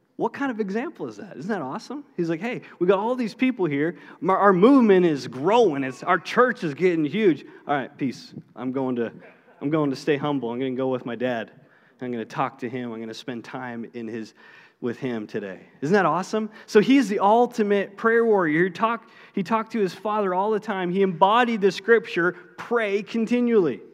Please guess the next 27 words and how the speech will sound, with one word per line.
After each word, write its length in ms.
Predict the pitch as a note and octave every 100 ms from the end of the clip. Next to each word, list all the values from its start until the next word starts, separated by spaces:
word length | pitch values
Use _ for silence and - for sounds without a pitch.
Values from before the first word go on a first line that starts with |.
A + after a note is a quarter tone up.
| _ _ - -
Imagine 480 | G#3 A3 B3 A#3 G#3
going 580 | A3+ A3+ G#3+ F#3 F3+ F3 - - _ -
one 440 | D#3 G#3 A#3 A3+
day 300 | G#3+ G#3+ F3+
without 440 | E3+ E3+ F3+ F3
talking 800 | - - G3+ G#3+ - D3 D3+ D3+ - -
to 100 | F#3+
maybe 300 | F#3 F#3 F3+
your 200 | F3+ F3
spouse 800 | F3 - - F#3 A2+ - - - _ _ -
or 220 | E3 D#3+
a 80 | D#3
parent 420 | D#3 G3 F3+ C3+
if 140 | C#3 D#3
you're 100 | D3
young 380 | E3+ D3+ A#2+ - - -
or 280 | C#3+ D3+ D3+
whoever. 640 | - F#3 F3+ G3 D#3 A2+ - - _ -
You 80 | F3+
know, 140 | E3+
how 340 | - F3+ G3+
can 220 | G3+ A3+ G3+
we 120 | F#3+
go 220 | F3 F3
a 80 | E3
day 240 | D3 D#3
without 480 | C#3+ B2 C3 A#2+